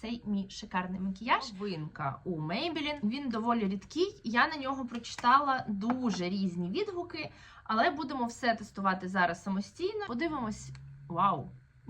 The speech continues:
Ну, розноситься він супер легенько. Нуль дев'яносто шостий відтінок.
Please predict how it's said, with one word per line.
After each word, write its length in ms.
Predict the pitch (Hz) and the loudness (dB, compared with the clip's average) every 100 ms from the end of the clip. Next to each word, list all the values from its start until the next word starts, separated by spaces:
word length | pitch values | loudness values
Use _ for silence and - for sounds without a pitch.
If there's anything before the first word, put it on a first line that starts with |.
| - - _ - - - - | -16 -16 _ -20 -20 -20 -2
Ну, 140 | 233 | 2
розноситься 640 | 247 247 240 269 - - 415 | 4 4 4 4 2 -4 -4
він 140 | 403 415 | -2 -6
супер 420 | - 294 - 190 | -4 -4 -2 -2
легенько. 500 | 208 233 311 392 226 | 0 -2 -4 -4 -2
Нуль 140 | 240 | 0
дев'яносто 600 | 202 196 208 220 214 - | 0 -2 0 0 -2 -6
шостий 460 | 190 226 208 - 175 | -4 -2 -2 -4 -6
відтінок. 680 | 190 - 302 440 214 - | -6 -6 -8 -4 -6 -6